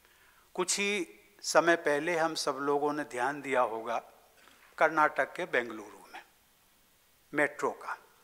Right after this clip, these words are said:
सब लोग जानते हैं, हिंदी वहाँ भी जानते हैं।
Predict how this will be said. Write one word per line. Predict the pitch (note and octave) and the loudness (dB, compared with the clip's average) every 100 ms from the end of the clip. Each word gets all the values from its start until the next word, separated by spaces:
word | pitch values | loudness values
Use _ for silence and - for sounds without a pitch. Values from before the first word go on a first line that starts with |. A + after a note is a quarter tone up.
| _ _ _ _ _ _ _ _ _ - | _ _ _ _ _ _ _ _ _ -10
सब | - C3 B2 | 2 2 4
लोग | C3+ C3 | 0 2
जानते | B2 A#2 B2 - C#3 | 2 2 2 -2 -2
हैं, | D3+ E3 | 0 -4
हिंदी | A2+ A#2 B2+ | -6 -8 -6
वहाँ | B2 G#2+ B2 | -4 -2 -4
भी | C3+ | -6
जानते | B2 B2+ B2 - D3+ | -2 -2 -2 -4 -6
हैं। | F3 | -6